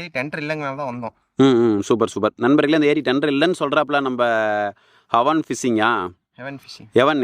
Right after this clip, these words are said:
Speaker 2: எவன் ஃபிஷிங்கா? சூப்பர், சூப்பர் ந-, நண்பர்களே. மறக்காம அந்த சேனல் போய் பாருங்க. இது, இந்த வீடியோவோட பெஸ்ட்டா நிறைய வீடியோ போட்டிருப்பாரு.
Speaker 1: வாழைப்பழத்தை நல்லா மசிச்சு விட்டோம் நீங்க.
Speaker 2: ஆ.
Speaker 1: நல்லா ஸ்ப்ரெட் ஆகும்.
Speaker 2: ம்.
Speaker 1: வாழைப்பழம் ஒரு மாதிரி ஸ்வீட்னஸ் ஆனா டேஸ்ட் கொடுக்கும்.
Speaker 2: ம்.
Speaker 1: ஆனா நல்லா
Speaker 2: நீங்க கலக்கிறப்பயே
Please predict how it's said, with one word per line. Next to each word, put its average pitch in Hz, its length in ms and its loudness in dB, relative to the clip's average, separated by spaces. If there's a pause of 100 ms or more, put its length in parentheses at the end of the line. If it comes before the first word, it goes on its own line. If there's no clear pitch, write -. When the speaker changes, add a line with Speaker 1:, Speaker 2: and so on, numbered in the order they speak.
Speaker 2:
எவன் 147 220 2
ஃபிஷிங்கா? 101 360 0 (840)
சூப்பர், 120 260 2
சூப்பர் 104 280 0
ந-, 104 160 0
நண்பர்களே. 101 380 0
மறக்காம 135 300 0
அந்த 113 140 -6
சேனல் 127 260 -2
போய் 123 120 0 (400)
பாருங்க. 120 260 0 (180)
இது, 131 120 0 (160)
இந்த 147 280 2
வீடியோவோட 156 480 2 (120)
பெஸ்ட்டா 135 320 -2
நிறைய 139 220 2
வீடியோ 139 240 2
போட்டிருப்பாரு. 110 420 0 (160)
Speaker 1:
வாழைப்பழத்தை 147 400 -10
நல்லா 147 220 -4
மசிச்சு 127 260 -12
விட்டோம் 143 300 -12
நீங்க. 107 180 -12 (160)
Speaker 2:
ஆ. - 20 4 (340)
Speaker 1:
நல்லா 127 220 -6
ஸ்ப்ரெட் 123 360 -8
ஆகும். 135 240 -8 (240)
Speaker 2:
ம். 117 180 6
Speaker 1:
வாழைப்பழம் 170 360 -6
ஒரு 143 100 -6
மாதிரி 147 140 -8
ஸ்வீட்னஸ் 160 360 -12
ஆனா 147 160 -10
டேஸ்ட் 147 260 -12
கொடுக்கும். - 240 -18 (160)
Speaker 2:
ம். 107 180 2 (340)
Speaker 1:
ஆனா 143 180 -6
நல்லா 160 180 0 (500)
Speaker 2:
நீங்க 170 260 4
கலக்கிறப்பயே 220 440 -2